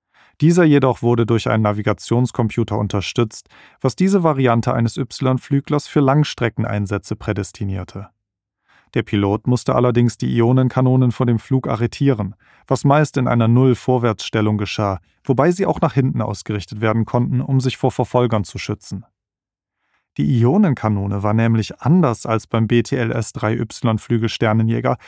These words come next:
starr über dem Cockpit montiert und konnte vor dem Start von Piloten in Vor- oder Rückwärtsstellung positioniert werden. Wie auch der S drei hatte der A vier einen Schleudersitz,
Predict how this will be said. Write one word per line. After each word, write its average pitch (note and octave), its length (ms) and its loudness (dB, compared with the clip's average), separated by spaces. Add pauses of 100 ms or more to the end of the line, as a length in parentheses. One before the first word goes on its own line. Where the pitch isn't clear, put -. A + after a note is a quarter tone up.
(140)
starr C3+ 520 -2
über A2+ 240 0
dem G#2+ 160 -2
Cockpit - 420 -4
montiert G#2 540 -4
und A2 140 -4
konnte D#3+ 280 0
vor C3+ 240 0
dem F3+ 160 0
Start B2 400 -2
von D#3 180 -2
Piloten A2+ 520 -2
in C3+ 100 -2
Vor- D3+ 420 0
oder D#3 200 0
Rückwärtsstellung C#3 680 -2
positioniert A#2+ 720 0
werden. F#2+ 320 -6 (1040)
Wie E3 140 4
auch G3 120 2
der D#3+ 140 2
S C3+ 160 0
drei A2+ 300 0
hatte G#2+ 240 -4
der A2+ 140 0
A A2 100 0
vier B2 280 0
einen A#2 280 2
Schleudersitz, B2 800 -2